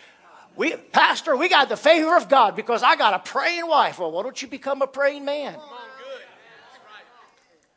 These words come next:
I mean, there's a doctor in the house today.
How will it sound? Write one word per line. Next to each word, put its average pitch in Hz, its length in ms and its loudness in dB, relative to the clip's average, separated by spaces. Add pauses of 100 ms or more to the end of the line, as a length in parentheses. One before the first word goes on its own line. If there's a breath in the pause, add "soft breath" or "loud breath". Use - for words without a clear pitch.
(2500)
I 190 120 -8
mean, 240 200 -12
there's 208 220 -2
a 190 80 2
doctor 262 420 4
in 190 80 -4
the 180 120 2
house 214 340 2
today. 143 500 -14